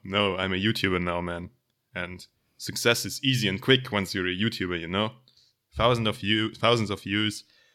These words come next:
thousands of people that want to sleep with you, that want your children, that,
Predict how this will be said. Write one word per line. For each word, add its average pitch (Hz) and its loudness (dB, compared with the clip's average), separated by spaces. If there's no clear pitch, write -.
thousands 110 2
of 98 -4
people 104 -2
that 101 4
want 101 0
to 101 -6
sleep 110 0
with 101 -4
you, 104 0
that 95 -6
want 98 -4
your 101 2
children, 107 2
that, 98 2